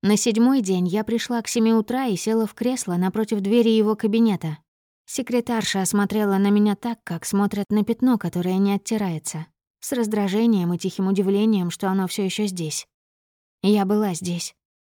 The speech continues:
Я была пятном, которое не оттирается. В четырнадцать тридцать дверь кабинета открылась, и я узнала его сразу.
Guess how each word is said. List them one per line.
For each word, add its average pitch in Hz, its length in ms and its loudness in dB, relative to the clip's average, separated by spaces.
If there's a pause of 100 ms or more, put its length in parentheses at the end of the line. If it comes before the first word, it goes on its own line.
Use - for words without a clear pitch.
Я 226 220 4
была 247 280 0
пятном, 240 420 2
которое 208 440 0
не 220 140 4
оттирается. 175 760 -2 (840)
В - 80 -18
четырнадцать 226 760 2
тридцать - 680 -6
дверь 208 280 2
кабинета 214 540 2
открылась, 214 600 -4 (540)
и 208 100 4
я 208 220 2
узнала 208 360 0
его 170 240 -2
сразу. 180 480 -4